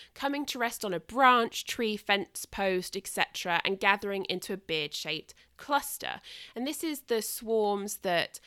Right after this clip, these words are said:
you'll probably get a phone call about. If anyone hears that you're a beekeeper,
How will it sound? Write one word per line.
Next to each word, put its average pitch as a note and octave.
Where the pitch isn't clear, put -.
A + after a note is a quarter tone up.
you'll G#3
probably G3+
get F#3+
a F#3+
phone B3
call D#3+
about. -
If -
anyone G3
hears F#3+
that -
you're F3+
a F3+
beekeeper, A#3+